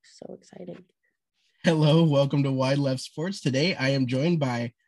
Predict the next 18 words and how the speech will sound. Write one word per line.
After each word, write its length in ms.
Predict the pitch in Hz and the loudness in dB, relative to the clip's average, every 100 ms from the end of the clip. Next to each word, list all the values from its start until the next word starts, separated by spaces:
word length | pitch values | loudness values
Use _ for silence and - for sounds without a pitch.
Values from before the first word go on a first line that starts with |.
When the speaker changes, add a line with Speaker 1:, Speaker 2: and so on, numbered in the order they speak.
| _ - | _ -12
Speaker 2:
long-term 540 | 127 156 190 202 175 | -6 -4 -4 -2 -2
friend 240 | 147 156 170 | -2 -4 -2
of 60 | |
mine 300 | 160 165 196 | -2 -2 -2
and 180 | 151 131 | -2 -4
current 300 | - 156 147 | -6 -6 -6
Lockwood 480 | 131 131 151 156 151 | -6 -6 -6 -6 -4
High 400 | 147 139 147 147 | -2 -2 -2 -2
volleyball 600 | 120 123 165 156 143 131 | -4 -6 -6 -4 -4 -4
coach, 360 | 151 170 - - _ _ - | -6 -6 -8 -16 _ _ -10
Andrea 380 | 135 143 156 151 | -6 -2 -2 -2
Bowers. 400 | 131 160 151 123 | -2 -4 -4 -6
How 60 | |
are 40 | 131 | -4
you 140 | 147 | -4
doing 180 | 139 123 | -2 -4
today, 240 | 117 117 | -6 -6
Andrea? 340 | 120 120 123 | -6 -6 -6